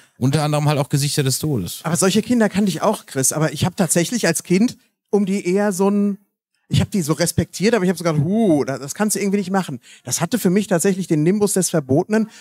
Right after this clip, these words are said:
Speaker 2: und ich war bis elf, zwölf, vielleicht sogar bis dreizehn,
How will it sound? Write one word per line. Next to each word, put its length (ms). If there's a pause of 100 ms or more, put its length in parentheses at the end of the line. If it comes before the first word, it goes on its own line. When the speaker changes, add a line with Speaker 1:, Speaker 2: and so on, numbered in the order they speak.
(120)
Speaker 2:
und 200
ich 300
war 220
bis 440 (220)
elf, 320
zwölf, 280
vielleicht 400
sogar 180
bis 120
dreizehn, 420